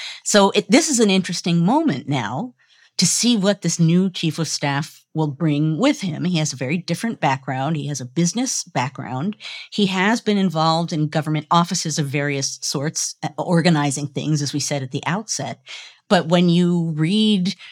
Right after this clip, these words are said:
reflections of people who are looking at this and wondering, you know, people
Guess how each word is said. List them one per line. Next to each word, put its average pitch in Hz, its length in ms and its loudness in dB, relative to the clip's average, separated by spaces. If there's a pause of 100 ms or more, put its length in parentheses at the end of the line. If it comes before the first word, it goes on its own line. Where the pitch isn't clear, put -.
(120)
reflections 190 540 2
of 170 120 -2
people 170 320 0
who 170 120 2
are 160 100 4
looking 170 400 4
at 151 160 0
this 165 240 0
and 160 160 2
wondering, 165 800 2
you 156 80 0
know, 143 80 -2
people 156 420 -4